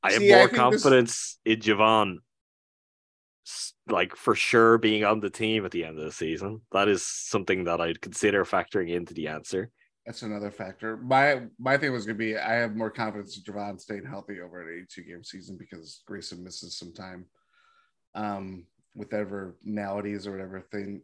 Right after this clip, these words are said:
Speaker 2: I would probably go Javon, um, because they're always gonna need their backup point guard playing at least, like, twenty minutes.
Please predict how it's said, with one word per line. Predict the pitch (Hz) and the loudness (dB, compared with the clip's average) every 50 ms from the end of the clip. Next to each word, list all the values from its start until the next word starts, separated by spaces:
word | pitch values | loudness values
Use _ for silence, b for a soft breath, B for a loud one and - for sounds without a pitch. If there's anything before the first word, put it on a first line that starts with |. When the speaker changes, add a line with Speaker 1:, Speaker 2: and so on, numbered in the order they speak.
| _ - | _ 4
Speaker 2:
I | 160 185 220 | 6 8 8
would | 254 269 233 - | 8 6 2 -2
probably | - - 175 180 175 175 175 175 170 156 151 143 131 | -10 -4 0 2 4 4 2 0 -4 -4 -4 -4 -4
go | 113 120 117 117 113 | -4 -2 -2 -2 -2
Javon, | 107 101 107 101 98 - _ _ _ _ - 98 98 95 92 90 87 82 82 82 _ _ _ _ _ _ _ _ _ _ _ _ _ _ _ _ _ _ _ _ _ _ _ _ _ _ _ | -2 -4 -6 -8 -8 -10 _ _ _ _ -10 -8 -8 -8 -8 -10 -10 -12 -16 -20 _ _ _ _ _ _ _ _ _ _ _ _ _ _ _ _ _ _ _ _ _ _ _ _ _ _ _
um, | 113 117 113 117 113 113 110 110 110 107 104 - _ _ _ _ | -4 -2 0 0 0 0 0 -2 -2 -4 -6 -8 _ _ _ _
because | 135 131 - - - 156 139 135 135 135 131 117 110 107 - - - - _ _ _ _ _ _ _ _ _ _ | -8 -6 -6 -2 4 6 8 8 8 6 2 -2 -6 -10 -10 -12 -14 -16 _ _ _ _ _ _ _ _ _ _
they're | 104 123 120 113 113 | -8 -6 -6 -4 -2
always | 123 131 135 131 - | -2 0 0 0 0
gonna | - 127 123 120 | -2 -4 -4 -4
need | 117 113 117 120 120 120 110 104 - - _ _ _ _ _ _ _ _ _ _ _ _ _ _ _ _ _ _ _ _ _ | -4 -4 -4 -2 -4 -4 -4 -6 -10 -16 _ _ _ _ _ _ _ _ _ _ _ _ _ _ _ _ _ _ _ _ _
their | - 117 110 | -4 -4 -4
backup | 92 120 113 110 - 110 101 - | -2 -2 -2 -2 -2 -6 -12 -10
point | - 113 107 104 | -8 -8 -8 -6
guard | - 104 104 101 - | -4 -4 -6 -6 -6
playing | - 113 107 107 | -10 -10 -8 -8
at | 107 95 | -8 -8
least, | 101 101 98 - | -10 -14 -12 -12
like, | 104 92 | -14 -14
twenty | - - 110 104 101 | -12 -12 -12 -10 -10
minutes. | 98 98 98 95 92 90 _ - - - - - | -12 -14 -16 -16 -18 -20 _ -20 -20 -20 -20 -20